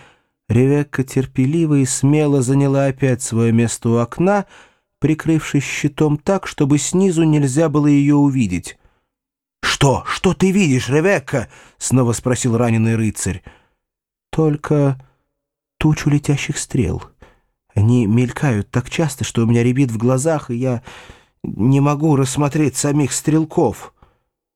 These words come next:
«Это не может продолжаться долго», — сказала Эвенга. «Что же можно сделать с помощью одних луков да стрел против каменных стен и башен? Посмотри, прекрасная Ревекка, где теперь чёрный рыцарь и как он себя ведёт?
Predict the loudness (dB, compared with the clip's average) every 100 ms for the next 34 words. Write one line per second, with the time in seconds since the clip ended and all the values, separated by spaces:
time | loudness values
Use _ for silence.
0 | _ _ _ _ -6 -4 -2 0 2 4
1 | 2 0 -2 0 0 0 -2 -2 -2 0
2 | 0 -2 -6 -6 -4 -2 0 0 0 -2
3 | -4 -6 -10 -20 _ _ _ -12 0 2
4 | 2 2 0 0 0 2 0 -2 -2 0
5 | 0 0 2 0 0 0 2 0 -2 -2
6 | 0 0 0 0 -2 0 -4 -6 -20 -20
7 | -20 -12 -2 2 2 2 0 -2 0 2
8 | 2 2 -2 -2 -8 -10 _ _ _ _
9 | -2 0 2 2 2 0 -2 -2 -2 -2
10 | 0 0 0 -2 -4 -6 0 0 0 0
11 | -2 -2 -2 0 0 0 0 0 0 0
12 | 0 -2 -2 -2 0 -2 -2 -2 0 0
13 | -2 0 2 2 0